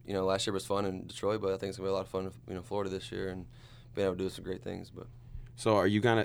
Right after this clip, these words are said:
Speaker 2: kinda gonna take what you did in that second half from this past game and m-, implement it into U A B? So are we gonna see more passing going into the
Speaker 1: Uh,
Speaker 2: game?
Speaker 1: honestly, I mean, the way, the way we play, you know, offense is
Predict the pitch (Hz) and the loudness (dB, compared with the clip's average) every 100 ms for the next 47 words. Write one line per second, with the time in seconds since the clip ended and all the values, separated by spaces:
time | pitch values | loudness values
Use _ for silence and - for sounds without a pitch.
0 | - - 120 110 104 95 - 123 120 110 | 2 0 2 2 2 0 -2 -2 -2 -2
1 | - 98 107 107 85 98 98 113 104 98 | -2 -2 0 0 2 0 2 2 2 0
2 | 98 95 92 87 85 82 - - - - | 0 0 0 -4 -4 -4 -8 -18 -20 -10
3 | - - 107 98 95 95 92 82 - - | -8 0 0 2 2 2 2 0 -4 -10
4 | - - - 107 104 101 98 104 95 90 | -10 -10 0 2 4 2 2 2 0 0
5 | 90 90 95 87 95 101 92 90 92 92 | -4 -2 0 0 -2 0 0 0 0 -2
6 | 107 98 92 - 98 98 - 98 95 - | -2 0 0 0 0 0 0 -4 -4 0
7 | - 151 160 156 101 101 - - 113 147 | 2 4 2 2 -2 -6 -8 -4 2 2
8 | - - 123 135 127 120 - - 107 117 | 2 -2 0 2 2 -2 -10 -8 2 4
9 | - 123 139 131 127 107 107 104 95 104 | 4 4 4 4 2 2 -2 -2 0 0
10 | 104 95 95 90 | -2 -4 -4 -8